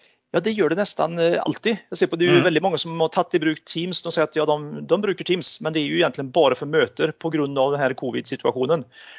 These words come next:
Speaker 2: Ja.
Speaker 1: Folk blir veldig fort gode på å, eh, gjennomføre møter, og det funker jo
Speaker 2: Ja.
Speaker 1: fantastisk bra, eh, Teams-møter.
Speaker 2: Mhm.
Speaker 1: Gjør ikke det?
Speaker 2: Ja, ja.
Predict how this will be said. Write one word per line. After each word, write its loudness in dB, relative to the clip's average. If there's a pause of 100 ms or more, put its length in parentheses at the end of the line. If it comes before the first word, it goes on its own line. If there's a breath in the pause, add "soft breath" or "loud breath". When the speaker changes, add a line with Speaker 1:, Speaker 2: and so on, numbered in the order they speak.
(140 loud breath)
Speaker 2:
Ja. 2
Speaker 1:
Folk 4
blir -2
veldig 2
fort -10
gode -2
på -4
å, -2
eh, -12 (140)
gjennomføre -2
møter, 0
og -8
det -2
funker -4
jo -2
Speaker 2:
Ja. -4
Speaker 1:
fantastisk -4
bra, 4
eh, -10
Teams-møter. -4
Speaker 2:
Mhm. -12 (360 loud breath)
Speaker 1:
Gjør -8
ikke -16
det? 0
Speaker 2:
Ja, 0
ja. -8